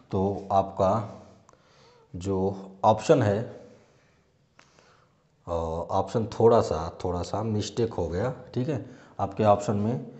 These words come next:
तो है ही नहीं, इसी को बना देते हैं pi by two, तो आपका option number एक correct हो जाएगा। ठीक है,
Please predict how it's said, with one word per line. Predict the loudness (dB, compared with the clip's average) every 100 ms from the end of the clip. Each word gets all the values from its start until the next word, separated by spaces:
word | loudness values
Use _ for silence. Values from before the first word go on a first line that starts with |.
| -20 -14 -6
तो |
है | 0 2
ही |
नहीं, | 4 2
इसी | 0 2
को | 4
बना | 4 4
देते | 4 0
हैं | -2
pi | -2 -2
by | -2 -6
two, | -8
तो | 0
आपका | 2 2 0
option | 0 -2
number | 0 0
एक | -2 -2
correct | -4 -6 -8
हो |
जाएगा। | -8 -6 -6
ठीक | -6
है, | -6